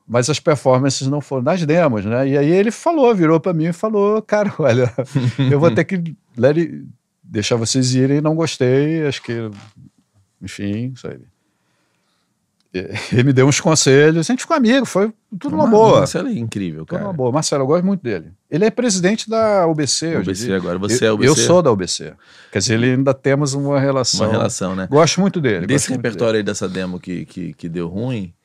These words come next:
Speaker 1: <laughs>
Speaker 2: tem algum clássico que v-,
Speaker 1: Não,
Speaker 2: passou?
Speaker 1: não.
Speaker 2: Não?
Speaker 1: A maior parte dessas músicas foram esquecidas.
Speaker 2: Por ti mesmo.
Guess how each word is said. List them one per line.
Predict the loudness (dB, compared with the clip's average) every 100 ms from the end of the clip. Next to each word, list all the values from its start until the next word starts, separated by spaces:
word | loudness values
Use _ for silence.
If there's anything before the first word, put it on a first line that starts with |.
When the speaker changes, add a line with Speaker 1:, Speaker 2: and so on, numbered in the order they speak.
| -18
Speaker 1:
<laughs> | -6 -6 -6 -12 _ _ _ _ -4
Speaker 2:
tem | -2
algum | -2 -4 -8 -8
clássico | -4 0 0 -2 -8
que | -8
v-, | -10 -10 -16 -18 -14 -2
Speaker 1:
Não, | 4 6 6 4
Speaker 2:
passou? | 2
Speaker 1:
não. | 4 6 6 4
Speaker 2:
Não? |
Speaker 1:
A | 2
maior | 4 2
parte | 4 2 2
dessas | -2 -2 0
músicas | -2 -2 -8 -8
foram | -6 -6
esquecidas. | -6 -4 -4 -2 -4 -4 -8 -8
Speaker 2:
Por | -8 -8
ti | -6 -4 -4
mesmo. | -4 -6 -8 -10